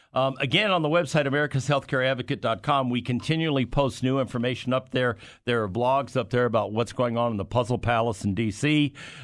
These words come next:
um, regarding the repeal, replace, maybe repeal, maybe not replace, whatever it is we're gonna do with Obamacare. We're trying to keep you up to date on that, um, and we will be adding more to that, and we will be doing some upcoming shows on that topic as well,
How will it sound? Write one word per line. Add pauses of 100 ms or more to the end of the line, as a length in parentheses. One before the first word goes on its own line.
um,
regarding
the
repeal,
replace,
maybe
repeal,
maybe
not
replace,
whatever
it
is
we're
gonna
do
with
Obamacare. (260)
We're
trying
to
keep
you
up
to
date
on
that, (300)
um,
and
we
will
be
adding
more
to
that,
and
we
will
be
doing
some
upcoming
shows
on
that
topic
as
well,